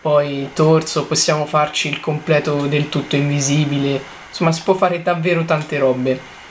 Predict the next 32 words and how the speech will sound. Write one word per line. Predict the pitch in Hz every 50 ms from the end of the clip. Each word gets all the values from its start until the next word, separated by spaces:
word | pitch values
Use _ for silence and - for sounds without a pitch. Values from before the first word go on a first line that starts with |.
| - - - - - - - - -
Eh, | - 170 160 156 156
ragazzi, | 165 185 190 185 165 - - 165
ricordatevi, | 160 165 160 180 175 165 170 160 151 147 - 143 143 135 139 151
settanta | - - 160 165 170 208 208 202 196 185
mi | 175 170
piace | 160 165 180 170 170 175 170 - - 180 180 185
e | - 170 165
avrete | 156 147 151 160 165 160 160 160 151 147 143 143 135
questo | - 160 156 - - - 151 143
mod | 139 147 151 151 151 151 151
menu | 156 156 151 147 147 143 143
davvero | 147 147 143 143 147 139 143
fantastico, | - - 143 139 - - 135 127 127 - - 135 127 - 143 135 131 - - - - - - - -
che | - -
non | 175 170 165
si | 165 - 160
blocca | 147 147 147 151 - 160
mai. | 147 143 135 117 117 117 123 - - - - - - - - - - - - -
Ehm, | - 151 147 147 143 143 139 139 139 139 135 135 135 143 160 160 - - - - - - - - - - - - - - - - - - - - - - -
insomma, | 185 175 165 - 196 165 160
ragazzi, | 151 147 147 143 139 - - -
questo | - 185 185 185 - - 190
qui | - 220 220 247 - - - - - - - - - - - - - - - - - - - -
è | - 160 160 165
come, | - - 175 165 170 170 170 175 170 170 165 160 156
è | 151
il | 156 156
mod-, | 160 165 165 160 -
è | 170 160 156 156
come | 156 - 175 170
si | 165 165 180
modda | 160 156 151 151 143 147 147 143 143 139 139 135 131